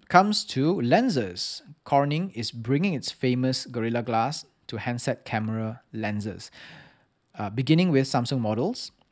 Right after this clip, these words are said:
the D X and the D X Plus range of damage-resistant,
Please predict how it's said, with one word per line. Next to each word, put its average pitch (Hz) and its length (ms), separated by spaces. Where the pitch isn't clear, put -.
the 127 120
D 135 160
X 160 220
and 123 120
the 117 40
D 127 120
X 131 160
Plus 185 320
range 135 320
of 117 140
damage-resistant, 135 1160